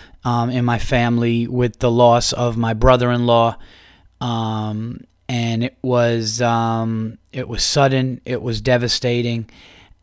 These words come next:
and, um, it was really, really, um,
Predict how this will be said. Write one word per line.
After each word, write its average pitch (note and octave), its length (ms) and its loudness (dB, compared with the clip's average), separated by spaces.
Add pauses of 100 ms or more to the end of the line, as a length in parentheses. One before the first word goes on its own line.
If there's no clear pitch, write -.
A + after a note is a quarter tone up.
and, A2+ 440 -2
um, G#2+ 560 -2
it B2 120 -4
was A#2 200 -2
really, A#2+ 300 2
really, A#2 560 0
um, A2+ 520 -4